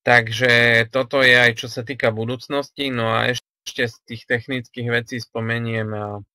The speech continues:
dve, a to je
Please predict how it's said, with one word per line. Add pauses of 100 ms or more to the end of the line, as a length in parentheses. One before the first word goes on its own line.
(1000)
dve, (160)
a
to
je